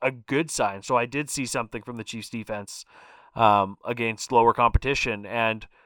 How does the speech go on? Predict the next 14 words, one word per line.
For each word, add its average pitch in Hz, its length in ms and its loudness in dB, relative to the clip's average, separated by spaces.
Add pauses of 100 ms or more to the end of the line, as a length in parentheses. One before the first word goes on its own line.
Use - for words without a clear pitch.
(380)
not 127 240 4
saying 131 240 -2
the 127 80 -6
Packers 151 400 8
are 143 120 4
lower 131 200 6
competition, 127 640 0
but 120 140 -4
Jordan 131 340 0
Love 135 420 8
is 113 200 -10
<laughs> - 0 -
lower 120 380 6
competition. 120 760 -2